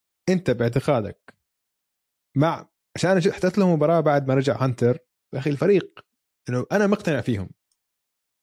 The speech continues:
أنا بقول حيجيبوا البلاين تورنمنت، ويمكن كمان يوصلوا البلاي أوفس بدون بلاين تورنمنت.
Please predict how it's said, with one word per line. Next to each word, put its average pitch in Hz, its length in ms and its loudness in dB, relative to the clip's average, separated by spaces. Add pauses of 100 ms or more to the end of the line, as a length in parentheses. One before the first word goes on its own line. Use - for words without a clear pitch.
(120)
أنا 175 100 2
بقول 160 340 2
حيجيبوا 143 600 2
البلاين 165 280 2
تورنمنت، 170 360 0
ويمكن 175 360 2
كمان 180 460 2 (100)
يوصلوا 160 340 2
البلاي 165 180 2
أوفس 165 220 0
بدون 143 200 0
بلاين 117 240 -4
تورنمنت. 95 460 -10